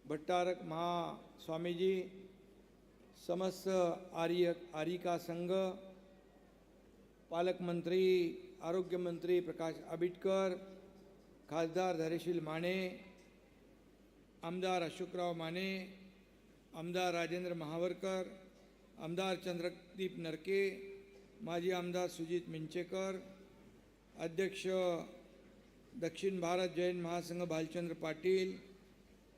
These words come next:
रावसाहेब पाटील, रवींद्र माने, व्यासपीठावरील सर्व सन्माननीय मान्यवर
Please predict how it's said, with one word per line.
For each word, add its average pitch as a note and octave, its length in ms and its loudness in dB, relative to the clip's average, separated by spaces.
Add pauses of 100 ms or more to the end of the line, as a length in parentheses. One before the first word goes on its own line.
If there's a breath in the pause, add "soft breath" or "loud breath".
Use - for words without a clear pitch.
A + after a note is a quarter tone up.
(240)
रावसाहेब F3+ 720 2 (160)
पाटील, F#3 540 4 (920)
रवींद्र F3+ 340 4
माने, E3+ 420 0
व्यासपीठावरील F3 1000 4 (120)
सर्व G3+ 320 6 (960)
सन्माननीय F3+ 640 4 (600)
मान्यवर F3 760 4